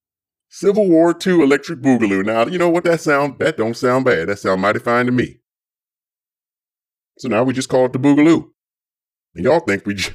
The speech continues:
y'all think we playing. Y'all think we joking. Y'all think we about nuttier than a damn fruitcake. Nuttier than Jimmy Carter's peanut farm. But you know what? We know exactly what the hell we doing.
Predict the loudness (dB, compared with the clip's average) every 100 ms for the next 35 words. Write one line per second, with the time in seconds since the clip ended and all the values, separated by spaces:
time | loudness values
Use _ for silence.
0 | -8 -2 2 2 0 -2 -2 -4 0 0
1 | 0 -2 0 0 -4 -4 -2 -2 -2 -10
2 | _ _ _ _ _ _ _ _ _ _
3 | 0 2 0 -2 -2 2 0 2 2 2
4 | 2 2 0 0 0 -2 -4 -6 -4 -6
5 | -8 _ _ _ _ _ _ _ -2 0
6 | 2 0 -2 -2 0 0 0 0 0 -2
7 | -2 0 -2 -2 -2 -4 -14 _ _ _
8 | _ _ _ _ _ _ _ _ _ -10
9 | -2 2 4 4 2 2 0 -2 -2 -4
10 | -4 0 2 0 0 -2 -4